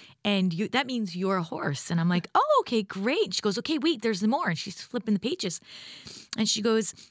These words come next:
"The horse has a capacity for work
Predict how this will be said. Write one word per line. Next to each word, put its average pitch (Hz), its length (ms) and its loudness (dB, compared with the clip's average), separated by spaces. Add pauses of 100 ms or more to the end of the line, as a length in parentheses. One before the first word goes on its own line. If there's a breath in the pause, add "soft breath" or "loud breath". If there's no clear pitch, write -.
(360 loud breath)
"The 240 100 2
horse 226 680 0 (160 soft breath)
has 196 340 0
a 175 80 -2
capacity 294 720 0
for 214 220 -2
work 180 340 0